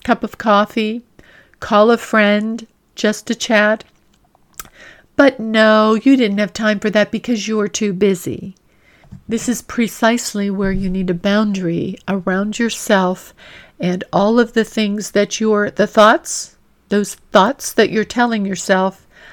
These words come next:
of "I'm too busy," a boundary around your well-being, keeping you from those thoughts that don't serve you until you can identify how you want to change those thoughts.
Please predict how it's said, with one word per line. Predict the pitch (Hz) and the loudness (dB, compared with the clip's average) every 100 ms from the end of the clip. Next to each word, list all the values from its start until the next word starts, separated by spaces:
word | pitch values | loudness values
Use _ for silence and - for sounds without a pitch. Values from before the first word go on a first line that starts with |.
| - | -14
of | - 160 | -2 0
"I'm | 185 | 0
too | 190 226 | -2 0
busy," | 220 220 254 262 277 - - - | 2 2 0 -2 -4 -14 -20 -6
a | 185 | -6
boundary | 175 208 208 226 233 247 247 | -2 0 2 0 0 -2 -2
around | - 190 190 190 185 | -4 -4 -2 -2 -2
your | 180 | -4
well-being, | 185 190 226 220 196 185 185 190 180 | 0 0 0 0 -2 -2 -4 -6 -10
keeping | - 254 247 226 | -2 0 0 -4
you | 208 190 | -4 -6
from | - - 233 208 202 208 - - _ | -8 0 2 2 0 -6 -12 -20 _
those | 185 202 202 202 | 0 2 2 0
thoughts | - - 254 202 185 - - | -10 4 6 6 2 -6 -2
that | 196 190 | -2 0
don't | 202 196 185 | -2 -2 -4
serve | - 247 214 - | 0 2 2 -2
you | - - - | -8 -8 -4
until | 196 196 - 240 | -4 -4 -2 0
you | 226 214 | 0 -4
can | - 214 | -6 -4
identify | 202 175 226 277 254 170 196 190 202 | -4 0 0 2 -2 -2 0 2 0
how | 208 | 0
you | 220 226 | 0 0
want | 220 220 220 | -2 -4 -4
to | 247 | -12
change | - - 302 330 320 - | -6 -2 0 0 -4 0
those | 135 - - | 0 0 -4
thoughts. | - - - - - | -4 -4 -8 -18 -20